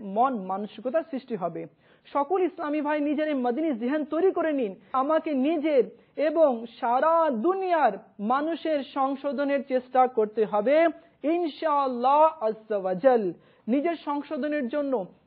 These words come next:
মাদানী নামাতের উপরে আমল এবং সারা দুনিয়ার মানুষের সংশোধনের জন্য মাদানী কাফলায় সফর করতে হবে ইনশাআল্লাহ আজ্জা ওয়া জাল। সাল্লু আলাল হাবিব সাল্লাল্লাহু তাআলা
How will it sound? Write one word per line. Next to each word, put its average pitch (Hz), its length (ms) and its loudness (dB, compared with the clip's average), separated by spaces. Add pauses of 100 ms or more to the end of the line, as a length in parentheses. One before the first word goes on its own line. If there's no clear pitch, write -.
(140)
মাদানী 262 440 0 (100)
নামাতের 269 420 -2
উপরে 277 180 -2 (200)
আমল 262 280 4 (300)
এবং 240 200 0 (160)
সারা 277 280 2 (200)
দুনিয়ার 285 320 -2 (120)
মানুষের 254 420 -4 (120)
সংশোধনের 240 640 -2
জন্য 226 260 0 (500)
মাদানী 254 420 0 (120)
কাফলায় 240 440 4 (100)
সফর 220 380 0
করতে 202 400 -4
হবে 190 420 6 (580)
ইনশাআল্লাহ 269 1000 2 (180)
আজ্জা 202 280 -4
ওয়া 175 140 -2
জাল। 202 280 0 (480)
সাল্লু 220 380 2 (240)
আলাল 277 380 2
হাবিব 269 600 0 (500)
সাল্লাল্লাহু 220 580 0
তাআলা 190 520 -2